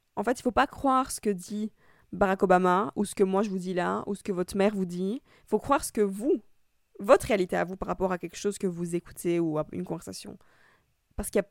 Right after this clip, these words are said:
personne qui va penser mieux ou pour vous, en fait.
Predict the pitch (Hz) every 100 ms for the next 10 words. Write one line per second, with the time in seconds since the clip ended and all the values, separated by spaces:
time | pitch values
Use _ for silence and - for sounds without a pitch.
0 | _ 311 - 294 - 202 185 190 208 -
1 | 208 202 202 196 254 466 - _ _ _
2 | _ _ _ _ _ 208 208 196 190 190
3 | 185 - 311 214 233 311 208 190 - -
4 | - -